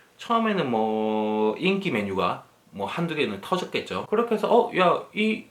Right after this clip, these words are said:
음식집, 큰바이 장군 음식집 뭐 꽤나 맛있을지도, 한번 더 가볼까?"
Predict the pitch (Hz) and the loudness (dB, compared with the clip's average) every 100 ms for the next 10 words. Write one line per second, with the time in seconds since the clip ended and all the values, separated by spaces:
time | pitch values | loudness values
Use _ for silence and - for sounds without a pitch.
0 | _ - 185 202 202 156 - 208 214 214 | _ -8 -6 -6 -4 -4 -4 -4 0 0
1 | 190 170 175 - - 180 185 196 - - | 0 0 -2 -4 -6 -2 0 -2 -6 -6
2 | 233 240 - 131 147 208 202 240 240 - | -4 -6 -6 -6 -2 -2 -4 -6 -8 -6
3 | 240 247 - 214 240 175 175 151 160 208 | -6 -6 -8 -2 0 0 0 0 0 -2
4 | - 247 247 | 0 -2 -4